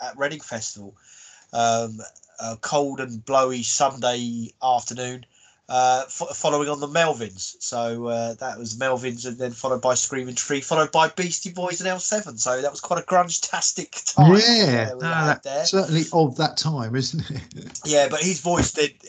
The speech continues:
Speaker 1: uh, you're, you're, you're absolutely right. His voice really did kind of, amongst all of those ba-, all of those artists that were on that day,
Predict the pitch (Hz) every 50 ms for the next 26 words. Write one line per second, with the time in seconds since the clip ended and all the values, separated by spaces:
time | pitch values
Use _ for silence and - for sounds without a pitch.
0 | 127 143 147 147 139 131 131 143 - 127 139 127 - 123 135 131 139 151 156 -
1 | - - 135 117 120 127 135 123 113 110 117 117 120 131 135 127 113 110 - 120
2 | 127 143 147 139 135 120 113 110 127 123 107 107 - 127 127 123 123 123 - _
3 | _ _ _ _ _ _ _ _ _ _ _ _ _ _ - 117 120 117 110 -
4 | - _ - - - - _ - - 120 131 131 127 - - - _ - 180 165
5 | 156 151 143 139 135 143 135 131 131 123 113 - 135 127 127 - - 147 143 135
6 | 120 127 127 120 131 131 139 139 - - 202 - - - - 113 98 117 123 120
7 | 110 117 123 117 107 - - 131 120 113